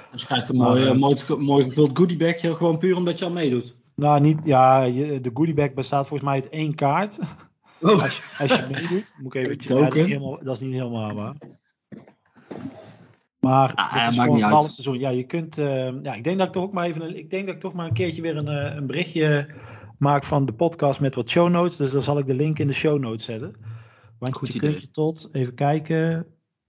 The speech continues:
Speaker 2: Kijk, eh, ik weet niet eens tot wanneer je kunt inschrijven, maar vol is vol.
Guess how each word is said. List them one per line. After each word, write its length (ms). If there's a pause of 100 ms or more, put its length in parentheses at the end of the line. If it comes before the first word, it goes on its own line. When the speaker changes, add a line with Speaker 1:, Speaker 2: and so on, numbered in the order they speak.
(120)
Speaker 2:
Kijk, 300
eh, 160
ik 100
weet 140
niet 120
eens 240
tot 180
wanneer 240
je 120
kunt 280
inschrijven, 560
maar 160
vol 260
is 80
vol. 500